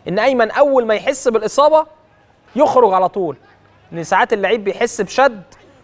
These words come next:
ولو كمل على الشد وداس عليه ممكن تعمل له مزق.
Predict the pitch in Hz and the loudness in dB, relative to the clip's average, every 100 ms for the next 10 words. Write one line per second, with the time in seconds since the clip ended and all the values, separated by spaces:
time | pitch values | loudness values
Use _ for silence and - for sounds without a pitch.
0 | _ 147 175 170 269 311 285 202 202 - | _ 0 0 2 0 2 0 0 -2 -2
1 | 269 277 226 214 269 247 214 285 285 285 | -2 0 -2 0 0 0 -4 -4 -2 -2
2 | 262 226 202 233 247 220 196 131 | -4 -4 0 2 2 2 0 -2